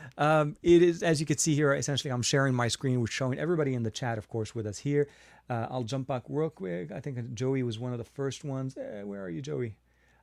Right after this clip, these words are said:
Okay, so we have Matt Tyler, of course, as usual, T K-ception, T K R Bay, T K Demand, the legend, hashtag Quantum Bag Now, some, <laughs> uh, some L G chill guy, uh, of course, as usual.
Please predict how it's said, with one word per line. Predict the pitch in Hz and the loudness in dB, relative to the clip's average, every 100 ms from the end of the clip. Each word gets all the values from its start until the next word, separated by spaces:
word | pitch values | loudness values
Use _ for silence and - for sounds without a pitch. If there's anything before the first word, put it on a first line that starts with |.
| - | -12
Okay, | 110 | -10
so | 123 | -4
we | 135 | -2
have | 151 | 0
Matt | 135 151 - | 0 -2 -2
Tyler, | 160 160 165 | -2 0 -2
of | - - | -4 0
course, | 147 143 - | 4 4 4
as | 139 135 | 0 0
usual, | 135 127 | 0 -2
T | 123 143 | -2 -2
K-ception, | 131 131 139 - 127 | 0 0 0 -4 -4
T | - 131 | -4 -6
K | - 156 | -2 -2
R | 135 | -2
Bay, | 120 127 123 | -2 0 0
T | - | -2
K | 120 - | -2 0
Demand, | 120 131 123 131 117 | 2 2 2 2 2
the | |
legend, | 135 123 127 123 113 - - - | 2 2 0 -2 -6 -10 -20 -2
hashtag | 135 - 123 | 0 2 -2
Quantum | - 139 131 | -2 -2 0
Bag | 127 110 | 0 0
Now, | 120 117 117 - | 0 0 0 -4
some, | - 135 131 139 | -4 -2 -2 -4
<laughs> | - | -2
uh, | 165 - | -2 -2
some | - 151 139 | -2 -2 -2
L | 123 | -2
G | 110 | -2
chill | 120 - 117 | -2 -2 -2
guy, | 110 110 107 - - - - | -2 -4 -6 -8 -20 -20 -8
uh, | 110 - | -6 -6
of | 110 | -10
course, | - 131 113 | -2 -2 -2
as | - 113 | -6 -6
usual. | 120 113 117 123 | -4 -4 -4 -4